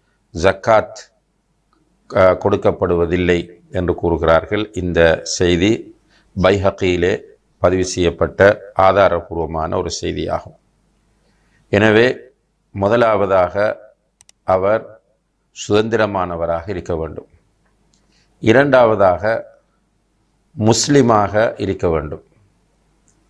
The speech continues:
ஒரு முஸ்லிம் அல்லாதவர் ஜக்காத்து கொடுத்தால், அவருடைய ஜக்காத் ஏற்றுக்கொள்ளப்படுவதில்லை.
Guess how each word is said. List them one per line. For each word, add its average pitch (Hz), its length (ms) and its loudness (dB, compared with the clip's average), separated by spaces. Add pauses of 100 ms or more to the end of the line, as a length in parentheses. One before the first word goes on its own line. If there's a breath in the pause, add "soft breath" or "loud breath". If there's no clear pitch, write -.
(600)
ஒரு 101 500 2
முஸ்லிம் 131 540 -2
அல்லாதவர் 104 800 2 (1300)
ஜக்காத்து 117 520 0
கொடுத்தால், 92 680 -2 (300)
அவருடைய 92 720 0 (160)
ஜக்காத் 104 500 0 (540)
ஏற்றுக்கொள்ளப்படுவதில்லை. 87 1300 -4